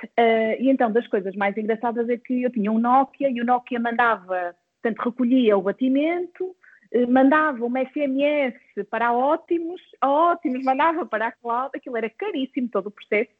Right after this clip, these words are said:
e então eu pedi um patrocínio à Ótimos. E então, quando pedi um patrocínio, a Ótimos achou espetacular o projeto e disse, "Ah, se calhar isto tem interesse de ser analisado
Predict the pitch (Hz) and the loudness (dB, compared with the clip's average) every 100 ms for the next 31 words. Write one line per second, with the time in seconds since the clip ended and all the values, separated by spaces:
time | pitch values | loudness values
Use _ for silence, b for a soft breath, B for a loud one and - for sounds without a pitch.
0 | - B - 277 320 294 330 320 330 - | -20 B 0 2 4 4 2 2 -2 0
1 | 269 240 214 214 185 - 196 202 _ _ | 2 2 4 4 2 -2 -8 -8 _ _
2 | b b 247 240 240 262 247 214 220 - | b b 0 2 2 0 0 -2 -4 -2
3 | 254 254 269 254 226 247 247 269 254 262 | 0 2 2 2 2 0 0 -2 0 -2
4 | 269 262 - 190 196 208 202 208 214 240 | -2 -2 -2 -4 -2 -2 -2 -2 0 0
5 | 247 - - 262 226 220 - _ - 339 | 0 -8 -2 0 2 -2 -4 _ -10 -10
6 | - _ _ _ _ 247 196 208 214 254 | -10 _ _ _ _ 2 2 0 -2 -2
7 | 254 262 277 294 285 - _ - 180 214 | 0 0 -2 -2 -2 -4 _ -20 -8 -8
8 | 202 240 202 196 196 214 214 220 247 262 | -2 2 2 2 0 0 0 0 0 -4
9 | 285 | -10